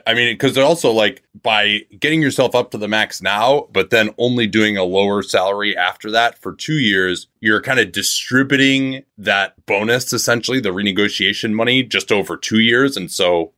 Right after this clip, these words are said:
i-, if he had done another year, that would have kinda reduced his yearly salary. So I think this is the sweet spot where you get back on the market, twenty-eight, twenty-nine. That's, like, right when you wanna be there, when you're kind of a mid-level starter player, and, uh, to kinda get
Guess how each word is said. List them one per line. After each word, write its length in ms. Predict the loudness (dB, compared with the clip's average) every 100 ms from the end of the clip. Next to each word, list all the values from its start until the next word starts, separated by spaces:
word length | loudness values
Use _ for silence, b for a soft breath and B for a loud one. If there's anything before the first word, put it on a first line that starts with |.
| -14
i-, 120 | -14 _
if 180 | -8 -6
he 100 | -2
had 140 | -2 0
done 200 | 0 2
another 360 | 2 2 0
year, 300 | -2 2 2
that 220 | 2 0 0
would 100 | -2
have 160 | -2
kinda 240 | -4 -4 -4
reduced 600 | -8 -6 0 0 0 -2
his 300 | -2 -2 -8 _
yearly 340 | -2 0 0 0
salary. 400 | 2 2 0 -2
So 140 | -2
I 60 | 0
think 180 | -2 -2
this 160 | -4
is 160 | -4 -8
the 60 |
sweet 340 | -6 -2 -2 -2
spot 440 | -2 0 0 0 _
where 400 | -4 0 2 2
you 140 | -2 -4
get 180 | -4 0
back 240 | 0 0
on 100 | -4
the 80 | -6
market, 460 | -2 0 0 -2 -4
twenty-eight, 400 | -4 0 0 0
twenty-nine. 680 | -4 -4 -2 0 0 0 -2
That's, 220 | -4 -2
like, 160 | -6 -6 -10
right 280 | -2 -2 -2
when 160 | -4
you 120 | -2
wanna 200 | 0 0
be 160 | 0 0
there, 180 | 0 0
when 100 | 0
you're 120 | -2
kind 200 | -2 -2
of 100 | 0
a 120 | -2
mid-level 640 | -2 -2 0 0 0 0 -2
starter 460 | -2 0 2 4 0
player, 520 | 2 2 4 2 -2 -6
and, 300 | -2 -2 -2
uh, 240 | -4 -8 -4
to 140 | -4
kinda 220 | -2 -2 0
get 260 | -2 -4